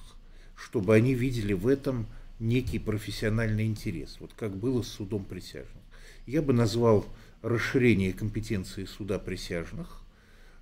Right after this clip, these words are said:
э, введение института следственных судей,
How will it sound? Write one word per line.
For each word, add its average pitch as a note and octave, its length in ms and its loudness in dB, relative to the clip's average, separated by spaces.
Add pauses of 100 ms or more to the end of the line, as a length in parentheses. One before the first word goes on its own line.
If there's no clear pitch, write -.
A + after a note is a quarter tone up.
(100)
э, G#2 100 -10
введение A2 840 4
института A2 560 -4
следственных G2 680 -2
судей, F2+ 560 -6